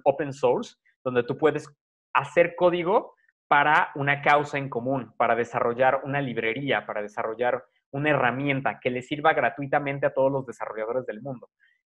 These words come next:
El software es un, es una industria muy interesante. Es de las pocas industrias donde yo he visto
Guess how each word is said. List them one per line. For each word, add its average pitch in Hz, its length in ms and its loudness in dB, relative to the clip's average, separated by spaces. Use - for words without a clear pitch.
El 165 180 -4
software 208 440 4
es 208 120 2
un, 208 180 -2
es - 140 -8
una 202 100 -2
industria 190 260 -4
muy 190 120 -4
interesante. 185 600 -6
Es 165 100 -6
de 214 80 2
las 190 200 -2
pocas 190 400 2
industrias 151 480 -4
donde 135 200 -10
yo 127 120 -4
he 135 40 -4
visto 147 460 -4